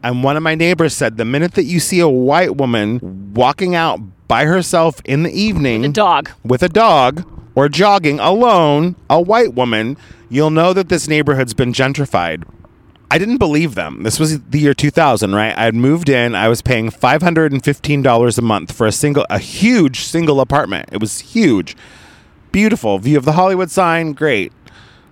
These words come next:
Speaker 1: Not the best neighborhood in the world because, again, it had been a lot of ways purposefully disinvested because it wasn't even really Koreans that were living in the neighborhood. It was a lot of Central American immigrants, people that were African American or,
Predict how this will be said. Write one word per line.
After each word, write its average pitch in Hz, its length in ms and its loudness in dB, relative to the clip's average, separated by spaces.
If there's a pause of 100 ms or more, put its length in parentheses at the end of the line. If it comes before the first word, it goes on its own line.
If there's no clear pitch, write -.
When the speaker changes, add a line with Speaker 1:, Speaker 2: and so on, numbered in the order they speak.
(840)
Speaker 1:
Not 339 300 0
the 277 60 -2
best 226 260 0
neighborhood 202 400 2
in 143 80 0
the 123 80 0
world 101 320 -2
because, 143 420 0
again, 156 380 0
it 135 140 -4
had 131 200 -4
been 131 460 0
a 156 80 0
lot 226 240 0
of 196 140 0
ways 160 240 2
purposefully 175 480 -2
disinvested 139 680 -2
because 131 300 -2
it 123 140 -2
wasn't 165 260 0
even 165 220 -2
really 151 240 0
Koreans 147 480 -2
that 110 100 -4
were 113 100 -2
living 113 240 -4
in 107 100 -10
the 110 60 -10
neighborhood. 101 320 -4
It 95 60 -2
was 98 120 -6
a 123 40 -6
lot 147 160 -2
of 180 80 -4
Central 151 320 -6
American 120 400 -6
immigrants, 85 460 -12
people 123 260 -4
that 113 140 0
were 90 80 0
African 113 360 -2
American 98 440 -4
or, 90 160 -4